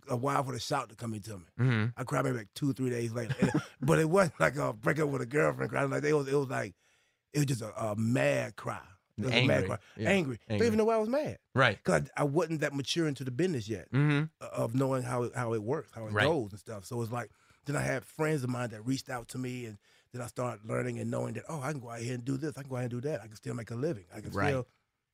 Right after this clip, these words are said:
Speaker 1: yeah,
Speaker 2: Right.
Speaker 1: then it started getting easy to be able to adapt to it.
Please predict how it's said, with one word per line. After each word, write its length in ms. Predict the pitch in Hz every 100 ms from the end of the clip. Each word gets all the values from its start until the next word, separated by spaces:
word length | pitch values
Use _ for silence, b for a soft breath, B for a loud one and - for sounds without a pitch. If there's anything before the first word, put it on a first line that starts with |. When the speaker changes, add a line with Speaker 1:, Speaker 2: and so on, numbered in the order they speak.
| -
Speaker 1:
yeah, 240 | 135 127
Speaker 2:
Right. 140 | 104 101
Speaker 1:
then 60 | 143
it 60 |
started 280 | - 127 120
getting 240 | 123 113 -
easy 600 | 127 127 113 117 113 101 _
to 80 | 113
be 160 | 117
able 140 | 113 104
to 160 | 107
adapt 400 | 95 - 120 98
to 180 | 131
it. 100 | 120